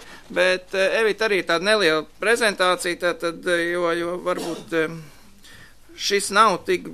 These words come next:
bieži bijis deputāta darba kārtības jautājumā, varbūt tur ir strādāts, eh, speciālisti ir strādājuši ar šo jautājumu.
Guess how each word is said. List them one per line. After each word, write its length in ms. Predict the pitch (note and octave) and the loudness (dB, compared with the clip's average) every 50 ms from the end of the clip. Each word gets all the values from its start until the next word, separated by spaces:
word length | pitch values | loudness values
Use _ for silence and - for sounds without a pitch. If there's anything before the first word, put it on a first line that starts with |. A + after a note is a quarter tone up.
| - - - | -16 -18 -6
bieži 380 | F#3 A3 A3 G3+ E3+ - F3+ | -2 2 4 4 2 2 -2
bijis 320 | F3 - A3 G#3 F3 D3+ D#3 | 0 2 2 2 2 0 0
deputāta 560 | G#3+ A#3 A#3+ A#3+ G3 - - F3+ F3 E3 - | 0 0 0 0 -4 -2 0 0 0 2 2
darba 260 | G#3+ G3+ F#3+ E3+ - - | 4 4 4 2 0 0
kārtības 420 | G#3+ G3+ F3+ - - F3 D3+ - | 2 2 2 2 0 -6 -4 0
jautājumā, 560 | G3+ G3+ G3+ G#3 G#3 G#3 F3 E3 D#3+ E3 E3 F3 | 2 2 2 2 2 0 0 0 0 -4 -6 -8
varbūt 340 | F3 F3+ F3+ F3+ - - - | -8 -10 -10 -10 -12 -10 -10
tur 120 | - E3 | -10 -10
ir 140 | E3+ D#3+ - | -10 -10 -10
strādāts, 580 | - - F#3 F#3 F3 D3+ D#3 D#3 D#3 - - - | -4 0 2 2 2 2 0 -4 -6 -8 -10 -8
eh, 140 | D#3 D3+ C#3+ | -8 -8 -8
speciālisti 760 | - - G#3+ A3+ - A#3 F#3+ F#3 F3+ F3 F3 D#3+ - - F3 | -4 -4 -4 -2 0 0 2 2 2 0 -2 -6 -8 -12 -12
ir 100 | F#3 - | -12 -10
strādājuši 580 | - G3 G3 F#3+ E3+ - E3+ E3 E3+ D#3 - - | -2 0 2 2 2 0 -2 -4 -4 -6 -8 -10
ar 60 | - | -10
šo 240 | - - F#3 F#3+ F#3 | -10 -8 -2 0 2
jautājumu. 520 | F#3 F3 F3+ F#3 F#3+ - F3+ E3 D#3 D#3+ | 2 4 2 2 0 -2 -2 -2 -2 -4